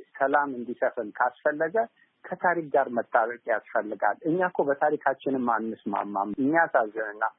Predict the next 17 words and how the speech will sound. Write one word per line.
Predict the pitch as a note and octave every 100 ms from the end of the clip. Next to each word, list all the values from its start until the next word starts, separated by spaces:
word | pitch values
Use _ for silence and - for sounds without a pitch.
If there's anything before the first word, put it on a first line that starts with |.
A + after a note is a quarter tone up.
| - -
የሚያሰጋው | D3 E3 F#3 - F#3 B2 A#2
ነገር | D3+ B3 D4+
እዛ | A#3 A#3
ላይ | G#3+ B2+
ነው። | - _ _
አንድ | D#3 F#3+ F3
የሚያደርገን | G3 E3 D3 B2 B2+ A#2+
ታሪክ | A#2+ A#2 -
የለም። | A2+ G#2 G2 _ -
አዎ፣ | F3 E3+ F#3+ G#3 - _
በተለያየ | B2+ F3 F3+ G3 F#3+ F#3+ E3 E3+ D#3 D3 C3 A#2 A#2 A#2+
የመንግስት | C3+ D3 D3 D3 - C3
ስርዓት | - A#2 A#2 A#2 B2
ውስጥ | G#3+ B3 - - - _ -
የተለያየ | A#2 C#3+ D3+ D#3 D3+ D3 C#3+ C#3 C#3 C3+ A2+
ብሶት፣ | A2+ B2+ - B2 A2+ -
የተለያየ | A#2+ C3+ C3+ D3+ D3 C3+